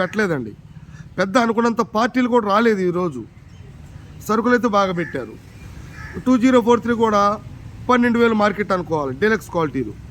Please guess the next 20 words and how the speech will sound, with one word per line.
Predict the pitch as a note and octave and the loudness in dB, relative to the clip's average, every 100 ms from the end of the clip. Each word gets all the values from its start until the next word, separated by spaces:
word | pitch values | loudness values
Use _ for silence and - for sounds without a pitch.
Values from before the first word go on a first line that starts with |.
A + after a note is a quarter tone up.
| - - | -18 -12
అంటే | E3+ C4+ - - - - | -8 -8 -10 -18 -18 -2
సేల్స్ | A3 C4 G#3+ A#3 | 2 2 0 0
పరంగా | A#3 B3 C4 | 0 0 0
హడావుడిగా | G3+ A3 A3 A#3 G3+ | 0 2 2 2 0
లేదు. | E3+ D#3+ - - - - - - - - - - - - | -2 -4 -10 -18 -20 -20 -20 -20 -20 -20 -20 -20 -14 -2
తర్వాత | F3 F3+ A#3 - - | 0 0 -2 -6 2
తేజ | A#3 A3+ A3+ G3+ | 4 4 2 2
మార్కెట్, | F3+ D#3 B2+ - - - - - - - - - - - | -2 -4 -6 -10 -18 -20 -20 -20 -20 -20 -20 -20 -20 -6
కొత్త | E3 F#3+ A3 | -4 0 0
మిర్చి | F#3+ G3 F#3+ | 0 0 -2
అయితే | F#3 - | -2 -4
తేజ | E3+ D#3 D#3 D3+ D#3 - - - - - - - E3 | -4 -2 -2 -2 -4 -10 -20 -20 -20 -20 -20 -10 -6
పెద్దగా | D#3+ F3+ E3 B2+ G#2+ - G#2+ | -2 0 0 -2 -8 -12 -6
హడావుడిగా | C3+ F3 F#3 F3+ E3+ D3 B2 A#2 | 0 0 2 2 2 0 -4 -4
ఉండట్లేదండి, | D#3+ E3 F3 F3 F3 | -4 -2 -2 -2 -4
ఎందుకంటే | D#3+ F3+ - | -6 -6 -4
కొద్దిగా | E3 D3 | -4 -2
మెతకైతే | D3+ D3 G3 E3+ F#3 | -4 -2 -2 0 -2
ఇబ్బందిగా | C#3+ E3+ E3 E3 | -2 -2 -2 -2
ఉంది. | E3 | -2